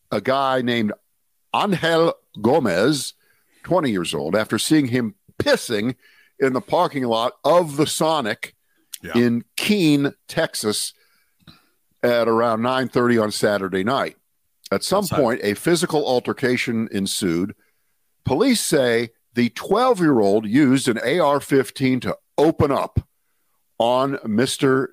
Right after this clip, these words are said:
Speaker 1: Davis. Remember, that's the guy who works for Sonic, thirty-two years old.
Speaker 2: Right.
Speaker 1: The twelve-year-old whips out an A R fifteen and starts shooting from the back seat of Mister Gomez, the twenty-year-old pisser,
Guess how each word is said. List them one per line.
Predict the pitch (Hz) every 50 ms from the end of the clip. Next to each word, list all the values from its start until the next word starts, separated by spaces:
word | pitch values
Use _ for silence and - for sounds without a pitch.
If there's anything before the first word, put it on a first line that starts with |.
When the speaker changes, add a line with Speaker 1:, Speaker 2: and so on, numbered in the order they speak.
| - -
Speaker 1:
Davis. | 90 123 131 120 98 73 76 73 - - -
Remember, | 92 95 95 92 90 90
that's | 90 92 101 - - -
the | - 107 104 101 92 92 - _ _ _ _ -
guy | 110 104 101 104 107 104 104 101 - _ _ _ _ _
who | - 110 104
works | 95 98 104 101 - -
for | - 117
Sonic, | 110 - - 185 160 127 113 - - -
thirty-two | - - 110 107 107 104 - 117 117 117
years | 117 120 127 120 - 120
old. | 95 82 82 82 90 87 _ _ _ _ _ _ -
Speaker 2:
Right. | 90 90 101
Speaker 1:
The | 110
twelve-year-old | - - - - 165 170 175 190 190 202 175 160 151 143 127 110 98 92 98 98
whips | 95 113 135 - - -
out | 147 127 123 117
an | 110 117 -
A | - 123 127 139
R | 135 127 127
fifteen | 120 - 131 120 - - 117 117 120 113
and | 104 92 -
starts | - - 120 120 131 - - -
shooting | - - 143 143 120 113 113 110
from | - - 131 143 151
the | 151 143
back | 110 151 143 143 131 - -
seat | - - - - 135 117 127 - _ _ _ _ _ _ _ _ _ _ _ _ _ _ _ -
of | 101 113 127 135 139 143 127 107
Mister | 101 120 131 - - 147 139
Gomez, | 107 117 135 143 135 117 117 107 104 120 135 127 110
the | 107 113
twenty-year-old | - - 120 123 123 123 123 123 117 120 123 120 120 113 101 _ -
pisser, | - - 175 143 - - 98 98 98